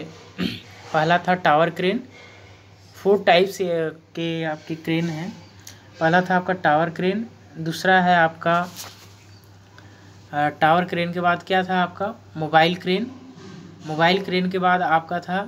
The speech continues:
अ, derrick, derrick crane, और उसके बाद है आपका Crowler crane, है ना। तो ये देख सकते हैं, ये total चार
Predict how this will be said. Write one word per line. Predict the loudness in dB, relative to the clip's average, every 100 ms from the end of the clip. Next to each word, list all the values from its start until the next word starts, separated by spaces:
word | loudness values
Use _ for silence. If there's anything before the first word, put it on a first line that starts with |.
| -10 -6
अ, | -4 -2 -2
derrick, | -2 0 -4 -8 -20 -20 -20 -20 -20 -20 -10
derrick | 0 2 2 0 0
crane, | 0 0 -4 -18 -20 -20 -20 -20 -8
और | -6 -6 -4
उसके | -4 -2 2 6
बाद | 6 6
है | 2 -2
आपका | -4 -6 -6 -8 -8 -6
Crowler | 0 0 0 -6 -8
crane, | -12 -12 -14 -20 -20 -20 -20 -20 -20 -20 -20 -10
है | 0
ना। | 0 0 -14 -20 -20 -20 -20 -20 -20 -20 -20 -20 -20 -10
तो | 2
ये | 4
देख | 4 0
सकते | -4 -8 -4
हैं, | -2
ये | 0
total | -2 -4 -4 -6 -6 -12 -20 -20 -6
चार | -2 0 0